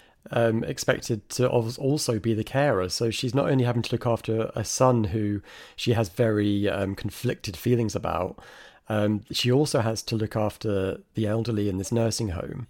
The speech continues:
Even her next door neighbour, who's pretty much the only person in the film who's actually nice to her, she's even doing stuff to help her. You know, she takes out the, the, um, the rubbish for her and things like that. So she, Essie really, sorry, not Essie, Amelia really has nobody to turn to.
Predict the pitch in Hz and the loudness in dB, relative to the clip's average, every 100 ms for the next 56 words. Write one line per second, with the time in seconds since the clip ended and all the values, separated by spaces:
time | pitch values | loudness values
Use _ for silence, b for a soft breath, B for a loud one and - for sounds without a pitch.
0 | - 147 143 127 127 127 - 123 123 127 | 2 4 4 2 2 2 0 0 2 2
1 | 104 104 104 - - - 120 113 - 117 | 2 0 -2 -6 -10 -2 0 0 0 -2
2 | 123 113 - 117 110 107 - 104 101 104 | 0 0 0 0 0 -2 -2 -2 0 -2
3 | - 107 107 117 - - 85 - - B | -2 0 2 2 0 -6 -6 -6 -10 B
4 | B B B B - 120 156 160 135 127 | B B B B -2 4 4 6 4 4
5 | 113 107 113 - 101 113 107 - 147 139 | 2 0 -4 -4 -6 -2 -4 -2 0 2
6 | 110 95 - - 110 - 104 - 107 101 | 2 -2 -4 -6 -6 -2 -4 -2 0 0
7 | 98 B B B B - 107 - - 110 | 0 B B B B -8 -8 -8 -4 -2
8 | 98 104 147 123 - 104 95 90 92 113 | -2 2 2 4 0 0 0 -2 -2 -2
9 | 104 131 127 - - 110 110 B B B | 0 0 -2 -4 -2 0 0 B B B
10 | B B - - 131 - 135 - 123 113 | B B -8 -2 -2 0 -2 0 0 4
11 | 143 143 110 104 - 120 117 107 - 98 | 4 6 2 0 0 2 2 0 -2 0
12 | 101 123 131 113 95 - 110 113 117 110 | 2 4 4 4 2 0 -2 0 2 2
13 | 95 98 92 - 113 110 117 123 120 120 | 0 -2 -2 -6 -4 0 2 2 0 -2
14 | 104 98 95 - - 117 113 113 - 98 | -4 -4 -6 -10 -8 -2 -2 -2 -2 -4
15 | 98 | -4